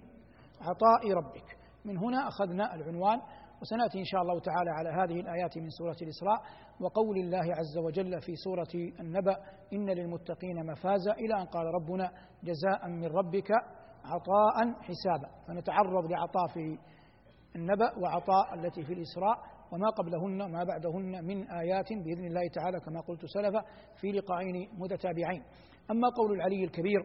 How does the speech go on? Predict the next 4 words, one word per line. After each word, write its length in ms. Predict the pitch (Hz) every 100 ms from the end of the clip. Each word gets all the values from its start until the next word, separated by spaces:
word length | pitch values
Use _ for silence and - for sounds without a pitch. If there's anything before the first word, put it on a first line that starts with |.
| - - - - -
"وكم 340 | 185 - 220 -
أهلكنا 760 | 185 160 196 214 185 202 226 233 -
من 240 | 190 220
القرون 600 | 208 180 - 175 196 214